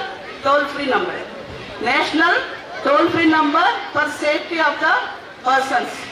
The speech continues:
That is one one two. ఓకే, so ఇన్ని రకాలైనటువంటి సేఫ్టీ నంబర్స్ ఉన్నాయి. అక్కడ ఎవడో మీ మే-, మీ మీద దాడి చేయడానికి వచ్చాడు, ఇక్కడ ఎవడో రేప్ చేయడానికి ట్రై చేస్తున్నాడు.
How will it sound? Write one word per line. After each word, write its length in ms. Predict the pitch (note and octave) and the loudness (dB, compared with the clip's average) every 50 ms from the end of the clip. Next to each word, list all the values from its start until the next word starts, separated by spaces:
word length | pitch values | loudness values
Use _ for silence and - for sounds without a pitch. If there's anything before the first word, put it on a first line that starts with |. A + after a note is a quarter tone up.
| - - - - - C4 | -14 -16 -12 -4 0 0
That 120 | B3+ B3+ D#4+ | 0 2 2
is 220 | F4 D#4+ C4+ A#3 | 0 0 0 2
one 280 | A#3+ B3 B3+ C4+ C4+ B3+ C4 | 2 2 2 0 0 0 0
one 300 | C#4+ D#4 D#4+ C#4+ C#4 B3+ | 0 0 -2 -6 -6 -4
two. 100 | - - - - - - - - - - - - - - - B3+ | -4 -4 -4 -6 -8 -12 -14 -14 -14 -14 -14 -14 -10 -4 -2 0
ఓకే, 300 | C4+ F4+ F4+ - - - - - - - - C#4 | 2 2 2 2 0 -4 -10 -12 -14 -8 -2 0
so 80 | D4 D4 | 2 2
ఇన్ని 280 | C#4+ C#4 D4+ D#4+ F4+ | 2 2 2 2 2
రకాలైనటువంటి 580 | F#4 F4+ E4+ E4+ D#4+ D#4 D#4 D4 D4 D4 C#4 B3+ | 2 2 0 2 2 2 2 2 2 0 0 -2
సేఫ్టీ 420 | - - D#4 E4+ F#4+ - G4+ G#4 | -2 -2 0 0 0 0 0 0
నంబర్స్ 460 | G4 F4+ D#4+ D4 D4+ D4+ D4 D4 D4+ | 2 2 2 4 4 2 0 0 -2
ఉన్నాయి. 320 | C4 B3 A#3+ A3+ F#3+ - - - - - - - | -4 -4 -2 -2 -2 -4 -4 -8 -12 -8 -2 0
అక్కడ 240 | G#3+ - D#4+ E4 | 0 0 2 2
ఎవడో 320 | E4+ E4+ E4+ F4+ F4+ F4+ F4 | 2 2 4 4 4 4 2
మీ 120 | E4+ D#4 | 2 2
మే-, 300 | D4 D4 D4+ D4 C#4+ C4+ | 2 2 2 2 0 0
మీ 180 | C4 C4+ C#4 C#4 | -2 -4 -4 0
మీద 160 | C#4+ D4 D4 | 0 0 2
దాడి 400 | D4+ C#4+ C#4 C4+ C4+ C#4 C4+ C#4 | 0 2 2 2 2 2 2 0
చేయడానికి 220 | C#4 C#4+ C#4+ B3 | 0 0 0 0
వచ్చాడు, 360 | B3 A3 A3+ - A#3+ A3+ G#3+ - | -2 -2 -2 -2 -2 -2 -2 -2
ఇక్కడ 280 | - - - D4 D#4 | -4 -4 -2 0 2
ఎవడో 240 | D#4+ D#4 D#4+ E4+ E4+ E4 C#4 | 2 4 4 4 2 2 2
రేప్ 260 | C#4+ D4 D4 - D4 | 2 2 2 0 0
చేయడానికి 260 | C#4+ C#4+ D4+ D4 D4 | 0 0 0 0 0
ట్రై 160 | C#4+ B3 C4+ | 0 0 0
చేస్తున్నాడు. 560 | C4+ - F#3 F3 E3+ - - A3+ G#3+ G3 F3+ | 0 0 -2 -2 -2 -4 -4 -2 -2 -2 -2